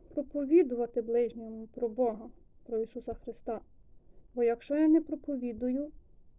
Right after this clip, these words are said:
значить, я не маю любові до ближнього. Значить, я не бажаю йому спасіння. Де ж тоді моя любов? Ну, у що ж тоді я хрестилася? Адже я хрестилась в любов. От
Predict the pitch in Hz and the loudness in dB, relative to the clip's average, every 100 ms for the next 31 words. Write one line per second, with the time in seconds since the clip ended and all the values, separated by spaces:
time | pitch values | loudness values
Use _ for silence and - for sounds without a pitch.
0 | - 240 233 - 247 233 233 302 392 285 | -14 -14 -14 -12 -10 -6 0 2 4 2
1 | 226 214 220 208 214 233 226 220 214 220 | 0 -2 -2 -2 -4 -4 -2 -2 -2 -14
2 | 220 - - - - 240 247 247 254 247 | -16 -18 -20 -20 -10 -8 -8 -4 -2 -2
3 | 247 226 247 240 311 392 311 247 240 247 | -4 -4 -4 0 2 4 4 0 -4 -8
4 | - 247 - 294 285 220 220 - - - | -10 -12 -8 -4 -2 -2 -8 -14 -20 -20
5 | - 247 349 - 254 247 240 247 247 262 | -6 -2 -2 -2 -6 -4 -2 -2 -2 -2
6 | 240 285 220 - - - - 247 254 262 | 2 2 2 -4 -20 -20 -10 -4 -2 -4
7 | - 349 - 262 - 262 254 262 262 - | -2 -4 -4 -8 -4 -4 -2 -6 -8 -2
8 | 330 226 220 - 240 - - - - 254 | 0 0 -6 -12 -16 -20 -20 -20 -12 -6
9 | 240 247 247 247 - 247 226 - 233 233 | 0 2 0 -4 -6 -4 -4 -6 -8 0
10 | 330 359 - - - - - - - - | 0 0 -4 -20 -20 -20 -20 -20 -20 -20
11 | - - - - - - 339 254 | -20 -20 -20 -20 -20 -10 0 0